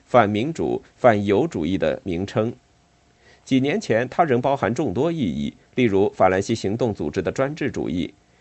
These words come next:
道利奥特的国家布尔什维克主义、德亚特的社会法西斯主义。但是，第三共和国的垮台不是因为这些人数很少的法西斯主义团体的缘故。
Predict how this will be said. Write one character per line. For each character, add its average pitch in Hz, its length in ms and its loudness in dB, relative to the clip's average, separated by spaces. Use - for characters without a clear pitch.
道 180 140 6
利 165 120 -2
奥 160 180 -2
特 131 200 0
的 95 200 2
国 104 220 2
家 120 200 0
布 139 120 -4
尔 98 100 2
什 - 140 -4
维 117 140 -2
克 165 200 -4
主 60 200 -6
义、 87 260 -6
德 107 140 4
亚 127 180 2
特 123 240 2
的 92 280 2
社 151 220 0
会 110 160 0
法 - 160 0
西 - 160 -4
斯 156 160 0
主 80 180 -6
义。 - 160 -8
但 185 160 0
是， 151 220 2
第 165 120 -2
三 202 160 -2
共 196 140 0
和 135 100 2
国 117 140 0
的 117 100 0
垮 82 240 2
台 - 320 -2
不 185 100 2
是 202 100 0
因 175 140 0
为 151 140 -2
这 131 100 0
些 139 160 -2
人 110 220 0
数 135 180 -2
很 123 240 -4
少 78 220 0
的 113 100 0
法 92 160 4
西 127 160 -2
斯 131 140 -4
主 113 120 -2
义 95 100 0
团 110 260 -2
体 - 120 -10
的 76 120 -6
缘 73 240 -4
故。 - 240 -6